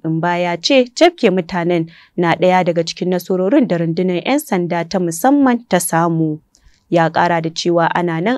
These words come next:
ana ci gaba da bincike da kuma ƙoƙarin da ake yi domin gano sauran waɗanda ke da hannu a cikin harin. An, an dai sako ɗalibai da dama a lokuta daban-daban, inda ko a ranar Asabar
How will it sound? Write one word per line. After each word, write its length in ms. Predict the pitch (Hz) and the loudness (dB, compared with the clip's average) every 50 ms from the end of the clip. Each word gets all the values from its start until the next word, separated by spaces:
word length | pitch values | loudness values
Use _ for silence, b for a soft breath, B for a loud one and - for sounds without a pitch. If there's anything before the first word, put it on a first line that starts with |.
| - | 0
ana 220 | 269 254 220 185 170 | 0 2 2 0 -2
ci 180 | - - 180 165 | -4 -6 -8 -4
gaba 220 | 165 170 156 175 | -4 -4 -6 -4
da 120 | 170 160 170 | -4 -4 -4
bincike 580 | 160 - 160 160 156 - - - 262 277 277 b b b b b b b b b - | -4 -4 -6 -6 -6 -8 -4 2 2 2 2 b b b b b b b b b 2
da 100 | - 208 | 2 2
kuma 360 | 208 - 285 277 285 294 302 285 - | 4 4 4 6 8 6 6 4 4
ƙoƙarin 460 | - 190 175 - - 190 190 196 190 | 2 2 2 4 2 0 2 0 0
da 80 | 160 170 | -2 -2
ake 320 | - - 180 170 - - 170 170 | -2 -2 -4 -4 -2 0 0 2
yi 240 | 202 247 262 254 254 - 170 | 2 2 2 2 0 0 2
domin 400 | 202 202 208 240 269 269 262 226 | 2 4 4 4 2 2 0 2
gano 440 | 214 254 247 254 247 247 247 240 240 | 4 4 4 6 4 4 4 2 2
sauran 400 | 240 - 247 240 240 240 240 269 | 0 2 2 4 4 4 4 2
waɗanda 560 | 302 - - 196 180 170 160 175 160 151 160 - _ | 2 2 2 0 0 0 0 0 0 0 -4 -10 _
ke 160 | - 180 170 | -2 -2 0
da 80 | 165 165 | 0 0
hannu 400 | 160 175 180 175 185 220 - - | -2 -2 -2 -2 0 0 0 2
a 140 | - 175 165 160 160 | 2 0 -2 -2 -4
cikin 320 | - - - - 170 170 | -6 -10 -6 -2 -2 -2
harin. 420 | 160 165 175 165 160 170 165 156 156 B B B B B B B B B B | -2 0 -2 2 2 2 2 2 -2 B B B B B B B B B B
An, 400 | _ - 165 160 156 156 160 156 160 _ | _ 0 2 2 2 0 0 -4 -4 _
an 200 | - 185 185 190 | 2 2 2 4
dai 160 | 180 185 175 175 | 4 4 2 2
sako 340 | 170 185 175 - 196 180 | 2 0 0 2 0 0
ɗalibai 460 | - - 180 165 165 170 165 220 269 233 | 2 2 0 2 0 2 2 2 2 2
da 80 | 190 170 | 0 0
dama 400 | 160 180 170 170 170 175 175 - | 0 0 0 0 0 0 0 0
a 100 | - 175 165 | 0 0 -2
lokuta 400 | 170 165 165 262 262 - 233 185 | -2 0 0 -2 0 0 -2 0
daban-daban, 680 | 151 160 156 175 175 180 165 170 156 160 160 160 160 - _ | 0 -2 -2 -2 0 0 0 0 0 0 -2 -2 -4 -6 _
inda 300 | 180 180 175 170 160 165 | -2 0 0 0 0 4
ko 140 | - 262 - - | 4 4 6 6
a 240 | - 180 170 165 160 | 4 2 2 2 0
ranar 560 | 160 170 165 170 165 170 170 170 170 165 165 165 - | 2 2 2 2 2 0 0 0 0 -2 -2 -2 -4
Asabar 440 | 156 160 - 254 269 254 254 247 | -6 -2 2 2 4 6 4 4